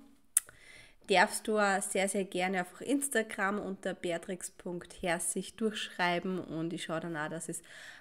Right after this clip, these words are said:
aufnehme in den Podcast, weil du bist sicher nicht die Einzige, die was die Frage hat. Und genau so geht's wahrscheinlich auch mit dem Thema heute, nämlich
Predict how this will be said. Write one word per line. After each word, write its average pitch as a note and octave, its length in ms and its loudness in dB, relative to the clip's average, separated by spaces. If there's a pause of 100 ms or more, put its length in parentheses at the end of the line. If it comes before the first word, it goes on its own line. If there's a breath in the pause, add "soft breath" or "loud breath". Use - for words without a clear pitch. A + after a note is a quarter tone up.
aufnehme B3 440 6
in C4+ 180 2
den A#3+ 120 6
Podcast, A#3+ 880 0 (360 loud breath)
weil F#3+ 520 6 (600 loud breath)
du C#4 100 4
bist C4+ 180 4
sicher B3 220 2
nicht A3 160 2
die A3 80 2
Einzige, G3+ 340 0
die F#3+ 140 2
was F#3+ 160 -4
die G3+ 100 -8
Frage F#3+ 480 2
hat. E3+ 180 -4
Und F3 140 -6
genau G#3+ 340 2
so C4 640 4 (400 loud breath)
geht's A3+ 240 4
wahrscheinlich A3+ 460 2
auch A3 40 2
mit G#3+ 200 -2
dem G#3+ 180 2
Thema G3 540 0
heute, F#3 440 -2
nämlich F3+ 540 -2